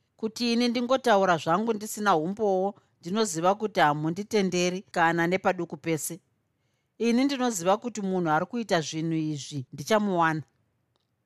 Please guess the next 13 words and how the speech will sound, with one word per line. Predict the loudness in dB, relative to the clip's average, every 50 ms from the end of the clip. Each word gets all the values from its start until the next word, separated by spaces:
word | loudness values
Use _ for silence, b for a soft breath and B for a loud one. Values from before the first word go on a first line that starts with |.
| _ _ _ _ _ _ _ _ _ _ _ -4
Imwe | -2 0 0 2 2 0 0
nguva, | -2 -2 -4 -4 -2 0 2 0 0 0 _ _ _ _ _ _ _ _ _ _ _ _ _ _ _ -20
meso | -20 -16 -10 -6 -2 -2 -2 -2 -4 -4 -2 0
avo | 0 0 2 2 2
anenge | 2 2 2 0 0 2 2
akabva | 2 2 0 -2 -4 -2 0 0 0
ati, | 0 0 -2 -6 -10 -10 -10 -12 _ _ _ _ _ _ _ _ -12
"Tinoda | -6 -4 -4 -2 0 0 2
mhinduro, | 2 2 0 0 -2 -2 -4 -4 -4 -4 -4
Chimedza." | -6 -6 -6 -4 -4 -4 -4 -6 -6 -10 -16 -18 _ _ _ _ _ _ _ _ _ _ _ _ _ _ _ _ _ _ _ _ _ _ _ _ _ -2
Ini | 0 0 2 2
ndakabva | 2 2 2 2 0 0 0 0
ndati, | 2 2 2 0 0 -2 -8 -8 -8 -10